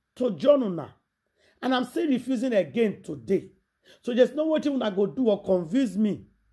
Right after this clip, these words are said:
to join. He say, "No, May is very, very famous.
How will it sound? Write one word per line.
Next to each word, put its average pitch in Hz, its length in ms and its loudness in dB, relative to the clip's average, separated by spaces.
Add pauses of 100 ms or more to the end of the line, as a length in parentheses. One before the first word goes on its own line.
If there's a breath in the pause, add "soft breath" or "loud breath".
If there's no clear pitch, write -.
(160)
to 202 120 -6
join. 220 180 -4 (120)
He 254 140 -2
say, 294 220 -4
"No, 247 640 2 (520)
May 233 360 4
is 170 140 -8
very, 233 200 0
very 208 240 -2
famous. 190 680 -4